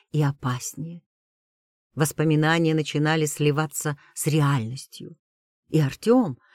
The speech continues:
чувствовал, как грань между прошлым и настоящим стирается.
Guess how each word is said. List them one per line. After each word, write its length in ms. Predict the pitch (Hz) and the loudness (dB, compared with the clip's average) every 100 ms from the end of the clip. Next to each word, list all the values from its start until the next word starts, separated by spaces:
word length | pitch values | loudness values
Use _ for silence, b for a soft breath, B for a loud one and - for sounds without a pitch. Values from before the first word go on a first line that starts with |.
| b | b
чувствовал, 840 | - - 233 269 - - 127 123 - b b | -10 0 2 2 0 -6 -6 -6 -12 b b
как 160 | 190 190 | -2 -2
грань 640 | 165 175 185 254 233 185 | -2 -2 2 4 4 2
между 360 | 180 170 156 165 | 2 0 -2 -4
прошлым 640 | - 214 208 - 156 151 | 0 2 2 0 -2 0
и 40 | |
настоящим 1000 | 147 143 - 143 143 202 226 - - 196 - b _ _ _ _ _ _ | 0 -4 -6 -4 -2 -2 -4 -8 -10 -10 -10 b _ _ _ _ _ _
стирается. 1000 | - - 165 156 135 123 - - - 143 | -20 -6 -2 2 0 -2 -12 -18 -16 -18